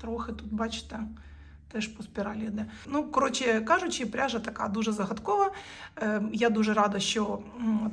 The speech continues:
таке фарбування я придбала тільки ось цю пасму. Е, Візель Сіцилія, коли вона тільки з'явилась у нас на ринку, е,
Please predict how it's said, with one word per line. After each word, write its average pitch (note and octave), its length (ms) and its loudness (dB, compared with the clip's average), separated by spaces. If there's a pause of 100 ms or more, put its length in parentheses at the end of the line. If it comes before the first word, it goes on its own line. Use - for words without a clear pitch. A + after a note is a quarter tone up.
(100)
таке A3 260 4
фарбування G#3+ 540 2
я A#3 180 4
придбала A3 480 0
тільки B3 540 -2
ось A3+ 540 -2 (200)
цю A3+ 100 -2
пасму. G#3+ 640 -2 (680)
Е, A3 180 2
Візель A#3 320 4
Сіцилія, E4+ 720 0
коли A3 280 2
вона F#3+ 280 2
тільки G3 340 -4
з'явилась G3 560 -2
у G#3+ 40 -8
нас G3+ 220 -6
на G#3+ 100 4
ринку, E4 520 2
е, A#3 500 -4